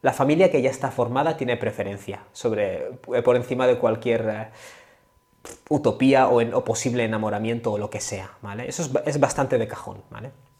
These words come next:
Si hay una separación no definitiva, debe ser tenido más en cuenta la persona con la que ya estás, ¿vale? "إن أرادوا إصلاحا", dice Dios, "si es que desean una reconciliación", ¿vale? Ah, ¿esto qué indica?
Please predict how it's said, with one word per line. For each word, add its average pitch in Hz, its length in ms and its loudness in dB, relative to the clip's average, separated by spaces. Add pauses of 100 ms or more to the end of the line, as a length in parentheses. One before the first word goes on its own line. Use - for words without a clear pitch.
(960)
Si 131 160 0
hay 135 80 6
una 156 120 4
separación 120 580 2
no 123 100 6
definitiva, 127 800 0 (720)
debe 147 300 8
ser 156 240 6
tenido 135 320 4
más 127 200 -2
en 120 120 -2
cuenta 113 420 -2
la 117 140 -6
persona 104 400 -4
con 101 120 -4
la - 100 -6
que 101 120 -10
ya - 120 -10
estás, - 580 -16
¿vale? - 220 -18 (920)
"إن 120 120 0
أرادوا 110 440 2
إصلاحا", 107 600 -6
dice 104 220 -10
Dios, 101 180 -8
"si 117 140 2
es 120 120 2
que 120 140 4
desean 113 360 0
una 107 160 -2
reconciliación", 101 920 -8 (200)
¿vale? - 240 -12 (580)
Ah, 139 120 4
¿esto 151 160 2
qué 160 100 6
indica? 131 520 0